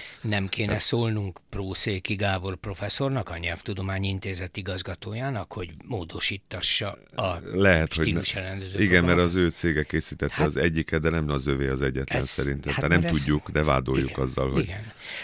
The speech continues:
Speaker 1: Ha szabad felolvasnom egy olyan konzervatív munkából, a, mint a nyelvművelő kéziszótár,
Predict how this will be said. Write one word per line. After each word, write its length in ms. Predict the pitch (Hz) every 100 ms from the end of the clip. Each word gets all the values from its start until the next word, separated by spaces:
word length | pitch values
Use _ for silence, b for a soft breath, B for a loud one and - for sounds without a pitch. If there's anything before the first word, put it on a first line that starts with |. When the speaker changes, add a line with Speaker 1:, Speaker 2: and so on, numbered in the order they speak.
| B
Speaker 1:
Ha 100 | 123
szabad 360 | - 175 123
felolvasnom 880 | - 151 113 104 104 - 107 123 156 - B
egy 160 | B 113
olyan 220 | 160 107
konzervatív 720 | - 147 135 85 82 90 90 85
munkából, 960 | 101 92 87 80 78 87 - 107 113 - B B B _
a, 120 | - 92
mint 280 | 98 107
a 100 | -
nyelvművelő 840 | 107 139 156 113 113 104 98 95 98
kéziszótár, 1080 | - 87 73 82 - - - - - -